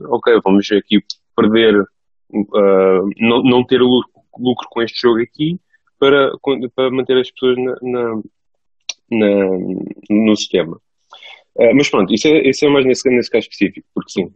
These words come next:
eh, os jogos andam a ficar ma-, andam a ter mais, cada vez mais custos. Ehm, dito isto, eu não, eu não me opunha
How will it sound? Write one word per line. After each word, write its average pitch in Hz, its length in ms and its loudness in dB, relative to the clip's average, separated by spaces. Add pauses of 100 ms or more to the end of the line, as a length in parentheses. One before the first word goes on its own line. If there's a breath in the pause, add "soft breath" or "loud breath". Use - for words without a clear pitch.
eh, 90 280 -4 (480)
os 98 80 4
jogos 104 160 2
andam 107 180 4
a 104 60 -4
ficar 107 180 -2
ma-, 107 220 0 (100)
andam 95 460 0 (320)
a 104 80 0
ter 104 140 0
mais, 104 240 2
cada 104 180 0
vez 101 140 4
mais 98 200 2
custos. - 320 -6 (920 loud breath)
Ehm, 131 500 2 (840)
dito 139 380 -2
isto, 95 400 0 (1040)
eu 123 100 6 (880)
não, 131 420 4
eu 127 160 4
não 135 140 4
me 135 140 6
opunha 131 520 2